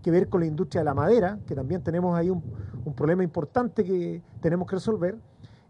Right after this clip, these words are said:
y estamos, eh, a puerta de poder instalar pórticos en los tres ingresos de la comuna,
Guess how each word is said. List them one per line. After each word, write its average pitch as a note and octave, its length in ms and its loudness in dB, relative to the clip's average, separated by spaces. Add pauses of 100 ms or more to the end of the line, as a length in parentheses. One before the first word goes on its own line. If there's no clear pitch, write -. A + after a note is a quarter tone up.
(320)
y F#3 100 4
estamos, C4 680 0
eh, D#3+ 480 -4 (120)
a F3 100 0
puerta F3+ 680 -2 (260)
de F3+ 200 6
poder G3 400 4 (160)
instalar G3 640 -2 (160)
pórticos F3+ 760 2 (460)
en F#3 120 0
los F3 140 0
tres B3 200 4
ingresos A#3 460 2
de A3 80 -4
la G#3 100 -2
comuna, C#3+ 340 -4